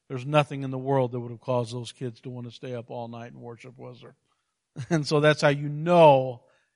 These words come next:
it's God. When you know you can't twist somebody's arm and make them do what they're doing, you know that God is in this thing and God is filling them full of the Holy Spirit, and, and, and God's the author of it.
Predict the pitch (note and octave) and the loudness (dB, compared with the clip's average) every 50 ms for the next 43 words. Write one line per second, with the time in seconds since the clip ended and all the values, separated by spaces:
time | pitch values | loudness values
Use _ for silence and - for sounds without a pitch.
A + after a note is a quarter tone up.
0 | _ - C3+ C3 - - D3 C#3+ C#3 C3 B2+ B2+ B2 A#2+ B2 C3 D3 E3+ F#3+ F#3 | _ -8 -8 -8 -8 -4 2 6 6 8 8 6 4 0 -8 -10 -6 -4 -4 0
1 | F3+ F3+ F3+ F3+ F3 E3+ E3+ E3 - - E3 D#3+ D3+ - - E3+ E3 D#3 - - | 4 6 8 8 8 6 4 0 0 2 0 0 0 -2 0 2 2 2 2 0
2 | D#3+ D#3 D3+ D3 D3 D3 C#3 C3 D3 D3 D3 D3 C#3 C3+ C3 B2+ B2+ C3+ C#3+ C3+ | -2 2 4 4 4 4 2 0 2 2 2 2 0 -2 -6 -6 -4 -4 -4 -6
3 | - D3 C3+ B2+ C3 C#3+ C#3+ D3 C#3+ C#3 - _ _ _ _ _ _ _ - C3 | -6 -10 -12 -10 -8 -8 -6 -6 -8 -8 -12 _ _ _ _ _ _ _ -10 -8
4 | B2 - C#3 C3+ C3+ C3 B2+ C#3 C3+ C3 B2+ B2 B2 B2+ C3+ C3+ C3+ C3 C3 C3+ | -2 0 2 2 2 0 0 -2 -2 -2 -2 -6 -6 -8 -8 -6 -6 -4 -4 -4
5 | C3 B2+ B2+ A#2+ A#2 B2+ B2+ B2 A#2+ A#2+ B2 A2+ A#2 B2 A#2+ A#2+ A#2+ A#2 - - | -4 -4 -8 -10 -12 -12 -10 -10 -10 -10 -12 -14 -14 -14 -14 -12 -14 -14 -16 -16
6 | - B2+ A#2+ A#2+ A#2+ A#2+ A#2 A#2+ A#2 B2 B2 B2 B2 A#2+ G#2+ - - - C3+ B2 | -14 -14 -14 -14 -14 -14 -16 -14 -12 -10 -10 -10 -10 -10 -14 -18 -18 -16 -14 -14
7 | B2 B2 A#2+ A#2+ A#2 A#2+ A2+ G#2+ _ _ _ _ _ _ _ _ - C3+ B2 A#2+ | -14 -16 -16 -18 -18 -18 -20 -20 _ _ _ _ _ _ _ _ -14 -12 -12 -10
8 | A#2+ A#2 A2+ B2 B2+ B2 B2 A#2 - - - B2+ A#2+ A#2 A#2+ A#2+ A#2 A2+ A#2+ A#2 | -12 -10 -10 -10 -8 -8 -10 -12 -14 -16 -14 -14 -14 -12 -12 -14 -14 -14 -14 -16
9 | A2+ A2+ A2+ - _ _ _ _ _ _ _ - B2 A#2 B2 C3 C#3+ C#3 C3 B2+ | -16 -16 -20 -20 _ _ _ _ _ _ _ -18 -16 -14 -14 -12 -10 -8 -8 -6
10 | B2 C#3 C#3 C#3 C#3 C3+ B2 A#2 C#3 C#3+ C#3 D3 D#3 D3+ - C3+ B2 A#2 A2+ A2 | 0 2 4 4 4 2 0 -4 -2 4 6 6 6 6 4 -2 -10 -10 -10 -12
11 | A#2 B2 | -14 -16